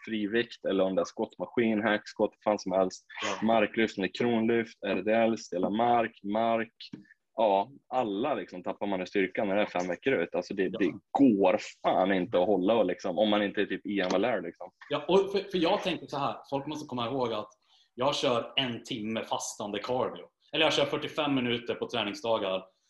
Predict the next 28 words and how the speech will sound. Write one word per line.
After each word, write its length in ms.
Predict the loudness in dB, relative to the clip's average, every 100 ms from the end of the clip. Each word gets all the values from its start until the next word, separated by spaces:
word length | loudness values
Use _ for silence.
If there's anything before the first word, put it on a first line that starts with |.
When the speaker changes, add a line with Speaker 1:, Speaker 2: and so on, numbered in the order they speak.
| _ -6
Speaker 2:
innan 480 | -4 -2 0 0
mitt 220 | -2 -6 -4
benpass 540 | -4 -4 -4 -4 -4
och 100 | -6
sen 340 | -4 -4 -4 -10 -14 _ _
femton 300 | -6 -6 -6
minuter 180 | -6 -4
efter. 200 | -4 -4
Så 100 | -4
att 120 | -4 -8 -20 _
när 100 | -4
jag, 380 | -2 2 0 0
när 60 | 0
jag 200 | 0 0
tränar 680 | -2 0 0 0 0 0 -4
så 180 | -6 -6
känner 300 | -4 -2 -2
jag, 80 | 0
du 60 |
vet, 80 | -2
som, 220 | -4 -8 -8 -10
som 180 | -8
du 100 | -6
nämner 260 | -4 -2 -2
här, 200 | -2 -4
när 100 | -4
man 120 | -6 -4
kör 380 | -2 0 0